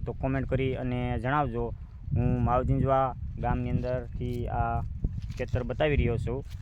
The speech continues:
બગસરા તાલુકો, જિલ્લો અમરેલી. અત્યારે આ કપાસ વાવ્યો હતો, આની ઉપર માવઠું થતાં જો આ કપાસ અત્યારે ખરી ગયો છે અને આવી રીતે આ બધી ઉગવા લાગ્યું છે.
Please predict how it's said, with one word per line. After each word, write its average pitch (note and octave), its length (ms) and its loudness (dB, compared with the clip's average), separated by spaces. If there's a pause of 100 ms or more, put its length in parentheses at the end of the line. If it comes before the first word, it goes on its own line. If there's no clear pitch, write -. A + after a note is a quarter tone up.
(200)
બગસરા B2 400 2
તાલુકો, B2 420 2
જિલ્લો A2+ 280 -2
અમરેલી. C3 500 0 (320)
અત્યારે B2 400 0 (220)
આ A2+ 120 -6
કપાસ - 380 -2 (380)
વાવ્યો - 300 6
હતો, - 160 -4 (560)
આની - 200 -2
ઉપર B2 240 2 (280)
માવઠું A#2+ 360 0
થતાં A#2+ 320 2 (460)
જો B2 80 -2
આ A#2 140 0
કપાસ C3 360 0
અત્યારે C3 400 2 (540)
ખરી D#3+ 260 4
ગયો C3 240 2
છે B2+ 100 2 (400)
અને C#3 140 -4
આવી C#3+ 300 2
રીતે D#3 220 0 (500)
આ C3+ 80 -4
બધી C3 260 -2
ઉગવા C#3+ 260 8
લાગ્યું A#2 360 0
છે. D3+ 100 -2